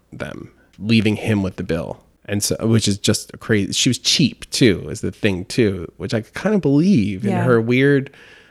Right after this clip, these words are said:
Speaker 1: like, sort of, you know, very severe,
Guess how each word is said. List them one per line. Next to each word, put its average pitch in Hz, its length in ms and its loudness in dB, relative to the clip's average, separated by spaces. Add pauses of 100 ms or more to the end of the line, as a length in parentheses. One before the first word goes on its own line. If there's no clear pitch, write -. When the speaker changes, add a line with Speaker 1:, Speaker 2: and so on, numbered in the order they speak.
(140)
Speaker 1:
like, 104 380 -2
sort 113 280 2
of, 101 520 -4
you 117 140 -6
know, 98 160 -4
very 110 280 -2
severe, 107 960 0